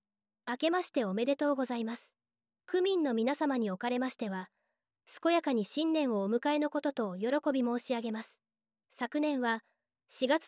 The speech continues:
一日に区政百周年を迎え、加えて嘉義大阪、関西万博嘉義都市の開催という特別な年でした。なにわ区では、区政百周年、エキスポ記念として、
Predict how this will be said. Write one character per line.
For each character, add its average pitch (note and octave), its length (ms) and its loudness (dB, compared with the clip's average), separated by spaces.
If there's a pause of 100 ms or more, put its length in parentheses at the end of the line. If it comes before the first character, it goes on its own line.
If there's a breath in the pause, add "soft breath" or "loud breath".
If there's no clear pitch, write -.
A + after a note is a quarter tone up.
(160)
一 E4+ 100 2
日 D#4+ 220 2
に A3 140 2
区 - 120 -10
政 D4 260 2
百 B3 180 -8
周 F4 220 2
年 D4 200 2
を G#3 80 0
迎 F#3 120 -2 (180)
え、 G3 140 -10 (680)
加 B3 260 6
え C4+ 60 2
て B3+ 140 0
嘉 D4 160 0
義 B3 180 2
大 G3+ 140 -2
阪、 A3 300 -8 (480)
関 E4+ 200 2
西 C4+ 220 2
万 A#3+ 200 0
博 D4+ 220 -2
嘉 D4 100 0
義 C#4 100 0
都 D4 100 2
市 B3 100 -2
の G#3 120 0
開 A3+ 220 -2
催 C4 200 0
と C4+ 120 0
い A#3+ 100 0
う A3+ 80 -2
特 G#3+ 240 -6
別 D4+ 200 0
な D4+ 100 0
年 C#4+ 200 -4
で C#4 100 0
し - 80 -6
た。 - 160 -14 (520)
な A3+ 120 -2
に D#4 140 2
わ F4 100 4
区 E4 100 -2
で C#4 120 2
は、 G3+ 220 -2 (480)
区 - 80 -14
政 E4 320 2
百 A3 160 -10
周 D#4 240 0
年、 A#3+ 200 -2 (320)
エ B3 100 4
キ D#4 120 2
ス - 80 -4
ポ F4 120 2
記 E4 120 0
念 D#4 180 2
と A3 120 -4
し - 80 -8
て、 G3+ 180 -8